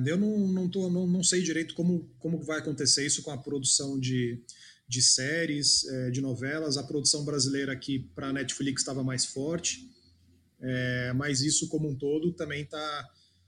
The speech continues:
também tá, tá parado. Tem todo um problema aqui do setor cultural, é, brasileiro, da indústria, indústria,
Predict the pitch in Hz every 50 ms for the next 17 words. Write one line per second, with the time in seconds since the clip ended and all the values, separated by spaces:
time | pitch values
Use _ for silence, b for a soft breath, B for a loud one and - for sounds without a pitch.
0 | b b _ - - 123 139 143 147 143 156 151 151 147 - 156 147 - 180 165
1 | 147 139 135 135 143 139 139 135 - 180 196 185 190 202 247 233 202 226 208 175
2 | 147 160 170 160 151 - - 160 151 156 - - 156 - - 160 156 151 - -
3 | 156 - 151 147 135 135 139 147 147 139 131 127 131 - - 143 135 131 127 131
4 | 135 135 131 135 131 135 143 147 131 135 135 135 131 123 131 135 147 - - -
5 | - - 139 127 131 143 - - 139 135 127 120 113